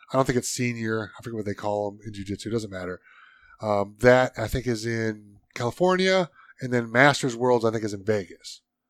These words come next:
So, like, th-, those are the, the differences. But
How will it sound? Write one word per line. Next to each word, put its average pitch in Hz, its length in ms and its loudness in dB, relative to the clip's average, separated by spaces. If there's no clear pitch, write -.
So, - 160 2
like, 113 160 4
th-, 131 160 6
those 135 220 6
are 127 40 4
the, 110 380 6
the 113 80 -4
differences. 107 640 -4
But 104 280 2